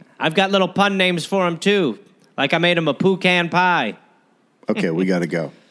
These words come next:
Speaker 1: <laughs> Okay.
Speaker 2: We'll wrap it up.
Speaker 1: Uh, how does this work? Someone pays me, or?
Speaker 2: You just leave. No, there's no
Speaker 1: Oh.
Speaker 2: money. You just take off, and nobody will kill you, probably.
Speaker 1: Okay.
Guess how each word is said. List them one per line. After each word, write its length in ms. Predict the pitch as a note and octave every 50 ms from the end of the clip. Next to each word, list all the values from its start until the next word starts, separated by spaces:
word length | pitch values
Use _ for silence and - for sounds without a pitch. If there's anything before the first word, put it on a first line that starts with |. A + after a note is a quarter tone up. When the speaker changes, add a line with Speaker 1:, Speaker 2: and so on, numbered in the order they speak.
| _ _ _
Speaker 1:
<laughs> 360 | _ _ _ _ _ _ -
Okay. 400 | D3 D3 - F#3 D#3 C#3 A2+ - - _ _ _ _ - - _ _ _ _ _ -
Speaker 2:
We'll 80 | F#2
wrap 180 | F2+ F2 F2 E2
it 80 | F#2 D#2
up. 100 | D2+ -
Speaker 1:
Uh, 640 | C#3+ C#3+ C#3+ C#3+ C#3+ C#3+ C#3+ C#3+ C#3+ C#3+ C#3 C3 A#2+ A#2 - - - - - -
how 120 | - D#3 E3+
does 120 | F3 E3
this 140 | D#3 D3 C3
work? 320 | E3 F3 F3+ F#3 F#3 - - - - - _ _ _ _ _ _ _ _
Someone 280 | - - D#3 D3 C#3+ C3+
pays 300 | C3 D3+ D#3 D#3 E3 D#3
me, 140 | E3 F#3 F3+
or? 260 | F#3 F3+ C#3 A#2 A#2+
Speaker 2:
You 80 | A#2 B2+
just 340 | B2+ B2 A#2 - - - E2
leave. 500 | E2+ F2 F2+ F2 E2+ F2 F2 E2+ - -
No, 220 | G2 F2+ F2 F2
there's 160 | E2+ F#2 -
no 60 | - G2
Speaker 1:
Oh. 200 | D3 C#3 C3 B2
Speaker 2:
money. 120 | A2+ C#2+
You 80 | C#2+ C#2+
just 260 | - D3 D#3+ - -
take 220 | - - D#3 C#3+ -
off, 320 | - D3 D3 D3+ - -
and 300 | D3 C#3+ C#3+ D3 D#3+ - _ - - _ _ - _ _ -
nobody 380 | - G2 F2+ D#2+ D2+ D2+ D2+ D2
will 80 | C#2+ C#2+
kill 220 | - - - -
you, 120 | - C#2 C#2+
probably. 580 | - - - - C2 - - - - C2+ C#2 - _ _ _ _ _ _ - _ -
Speaker 1:
Okay. 400 | A2 A2 - - G2 F#2 F2+